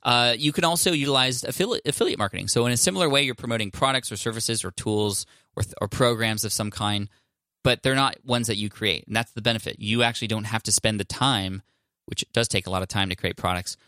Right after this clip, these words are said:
Uh, you don't have to spend that time to create them. There are products out there in this world that exist that your audience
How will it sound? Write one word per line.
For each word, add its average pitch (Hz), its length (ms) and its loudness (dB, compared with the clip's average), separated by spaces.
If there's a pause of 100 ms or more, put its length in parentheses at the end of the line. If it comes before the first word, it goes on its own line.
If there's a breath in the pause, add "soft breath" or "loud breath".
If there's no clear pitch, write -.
(180 soft breath)
Uh, - 60 -2
you 123 100 -2
don't 147 100 2
have 160 80 -2
to - 60 0
spend 170 240 2
that - 80 -2
time 95 140 -2
to 95 60 -6
create - 160 -2
them. 95 100 -2
There 117 180 2
are 123 100 4
products 160 400 0
out 156 140 -2
there 135 100 0
in 127 60 -2
this 117 180 -4
world 107 160 2
that 101 100 -2
exist 101 520 0
that 87 120 -2
your 104 200 -2
audience 113 420 0